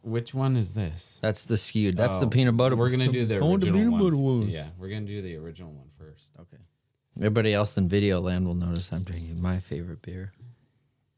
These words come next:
Speaker 1: I, I had one of those. The, I actually went to the brewery the other day 'cause I was down in Santa Rosa.
Speaker 2: You went to Russian River? Yeah, I'm
Speaker 1: The new
Speaker 2: drinking,
Speaker 1: one.
Speaker 2: I'm drinking Pliny the Elder. Um,
Speaker 1: Have you been
Speaker 2: so
Speaker 1: to the
Speaker 2: delicious.
Speaker 1: new one yet?
Speaker 2: I haven't.
Speaker 1: It's in Windsor,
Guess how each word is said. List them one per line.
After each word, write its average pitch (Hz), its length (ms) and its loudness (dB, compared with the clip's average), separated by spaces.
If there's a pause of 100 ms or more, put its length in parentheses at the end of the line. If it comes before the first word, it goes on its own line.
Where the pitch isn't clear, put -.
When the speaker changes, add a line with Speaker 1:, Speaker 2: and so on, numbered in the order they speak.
(340)
Speaker 1:
I, 110 240 0
I 104 80 -2
had 107 220 2
one 113 120 0
of 113 60 2
those. 110 200 0
The, 113 120 -2 (100)
I 107 80 0
actually 123 280 0
went 107 200 2
to 120 80 2
the 101 60 2
brewery 90 460 0 (180)
the 87 140 -4
other 82 120 -2
day 85 200 -2
'cause 85 180 -6
I 90 80 -2
was 85 80 -4
down 90 180 0
in 85 80 -4
Santa 87 220 -2
Rosa. 95 160 0
Speaker 2:
You 117 80 2
went 120 140 2
to 127 80 2
Russian 117 280 2
River? 117 240 4
Yeah, 107 240 2
I'm 110 60 4
Speaker 1:
The 110 80 6
new 107 180 6
Speaker 2:
drinking, 117 180 6
Speaker 1:
one. 78 260 0 (240)
Speaker 2:
I'm 107 100 2
drinking 113 320 4
Pliny 107 260 4
the 101 120 0
Elder. 98 380 -2 (500)
Um, 101 340 -4 (540)
Speaker 1:
Have 98 100 -8
you 98 140 -4
been 104 160 0
Speaker 2:
so 127 80 2
Speaker 1:
to 123 100 2
the 113 60 2
Speaker 2:
delicious. 104 220 4
Speaker 1:
new 107 40 2
one 87 180 0
yet? 76 320 0
Speaker 2:
I 101 120 2
haven't. 95 420 0 (640)
Speaker 1:
It's - 100 -10
in 90 220 2
Windsor, 92 500 2